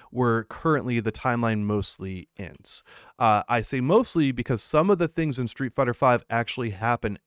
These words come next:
after Street Fighter Three. Uh, from,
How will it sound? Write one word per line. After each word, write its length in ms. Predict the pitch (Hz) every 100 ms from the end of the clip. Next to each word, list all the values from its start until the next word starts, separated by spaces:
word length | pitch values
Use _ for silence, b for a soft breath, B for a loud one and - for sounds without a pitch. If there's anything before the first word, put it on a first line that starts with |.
| _
after 600 | 120 123 - - 92 90 -
Street 300 | - 107 -
Fighter 220 | 87 85
Three. 340 | - 131 - _ b b b _
Uh, 280 | 117 107 101
from, 300 | - 143